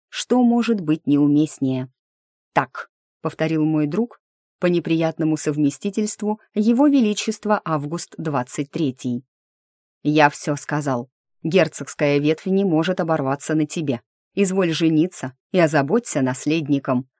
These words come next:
или я сам тебя женю". "А чем ты занимаешься?" — возмутился я. Конверты с вензелями синхронно подпрыгнули на столе. "Пока что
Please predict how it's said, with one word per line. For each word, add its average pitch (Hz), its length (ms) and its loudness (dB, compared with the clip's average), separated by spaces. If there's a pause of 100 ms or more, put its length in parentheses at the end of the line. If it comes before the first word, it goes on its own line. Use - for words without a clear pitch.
(140)
или 196 220 2
я 170 200 2
сам 139 340 0
тебя 139 440 -4
женю". 151 600 0 (460)
"А 180 120 0
чем 151 280 0
ты 156 140 0
занимаешься?" — 147 880 -2 (280)
возмутился 156 680 -2
я. 143 280 -4 (440)
Конверты 160 460 2
с - 100 -6
вензелями 151 640 2 (180)
синхронно 147 640 0
подпрыгнули 147 640 0
на 151 100 2
столе. 147 460 -4 (480)
"Пока 139 440 2
что - 300 -6